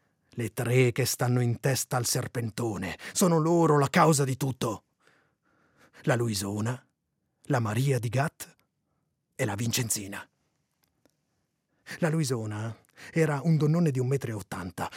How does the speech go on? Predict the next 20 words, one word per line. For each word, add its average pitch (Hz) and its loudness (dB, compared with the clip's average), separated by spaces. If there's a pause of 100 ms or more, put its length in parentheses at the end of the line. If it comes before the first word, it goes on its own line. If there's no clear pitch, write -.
bella 113 -2
come 131 0
le 131 2
attrici 143 -2
italiane 120 -2
che - -4
si 123 -2
vedevano 113 -4
al 110 -6
cinema. 110 -4 (720)
Zitella 127 2
per 117 -4
vocazione, 117 -2 (140)
o 151 6
come 127 2
diremmo 117 0
oggi, 117 -2
single 160 2
per 131 0
convenienza. 87 -4